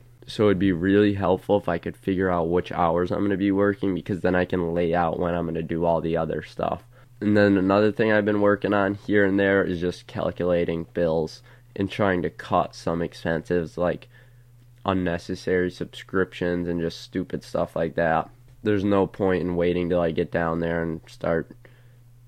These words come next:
scrounging and being an idiot. And then one more thing I've been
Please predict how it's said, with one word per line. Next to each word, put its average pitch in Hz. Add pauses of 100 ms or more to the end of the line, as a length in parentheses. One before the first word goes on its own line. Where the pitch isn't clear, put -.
(200)
scrounging 85
and 82
being 87
an 85
idiot. 85
And 113
then 110
one 101
more 110
thing 117
I've 104
been 104